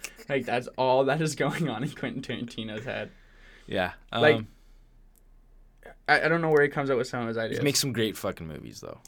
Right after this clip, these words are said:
Speaker 1: He ma-, and he makes some fucking weird ones.
Speaker 2: He does.
Speaker 1: I'm just gonna be the first to say, we're gonna be the first to say, Reservoir
Speaker 2: I know
Speaker 1: Dogs,
Speaker 2: you're gonna fucking
Speaker 1: not that fucking good.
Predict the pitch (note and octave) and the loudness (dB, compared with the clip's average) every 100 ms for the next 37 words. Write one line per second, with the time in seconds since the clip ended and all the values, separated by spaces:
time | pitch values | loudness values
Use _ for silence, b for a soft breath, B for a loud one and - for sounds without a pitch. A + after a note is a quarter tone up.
0 | - F3+ A#2+ - D3 D#3+ E3+ F3 E3+ - | -8 -8 -8 -8 -4 -2 -4 -4 -10 -6
1 | E3+ E3+ D3+ D3 D#3+ C3 A2 - - G#2 | -8 -6 -8 -4 -4 -6 -10 -12 -12 -6
2 | F#2+ C#2 - - F3+ A3 A3+ A3 G#3 G3 | -4 -4 -4 0 2 2 0 0 0 0
3 | F#3+ - E3+ C3+ A2+ B2+ D#3 D#3 C#3+ B2+ | -2 0 0 0 -2 2 2 2 0 -2
4 | A#2 A2+ - - A2 - b - D#3 F#3 | -2 -4 -2 -2 -2 -4 b 2 4 4
5 | F#3 F#3 E3 E3 F#3+ - E2+ E2 - - | 4 4 6 4 6 2 -2 -6 -14 -10
6 | B2+ D#3 F3 D3+ D#3 D3 D3+ C#3 C3 B2 | -2 4 4 6 4 4 0 -2 -4 -2
7 | G#2+ | -4